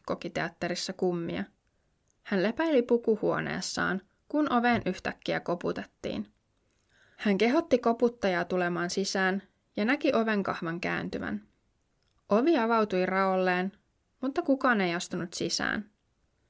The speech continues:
Pentti piti tapahtumaa kummallisena, mutta päätteli, että kenties kyseessä oli teatterin pukija, joka ei kehdannutkaan häiritä näyttelijää. Sitten seuraavana päivänä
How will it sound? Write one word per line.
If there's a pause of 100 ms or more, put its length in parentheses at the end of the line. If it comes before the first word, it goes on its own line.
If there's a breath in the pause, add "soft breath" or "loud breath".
(440)
Pentti
piti
tapahtumaa
kummallisena, (380)
mutta
päätteli,
että
kenties
kyseessä
oli
teatterin
pukija, (400)
joka
ei
kehdannutkaan
häiritä
näyttelijää. (1160 soft breath)
Sitten
seuraavana
päivänä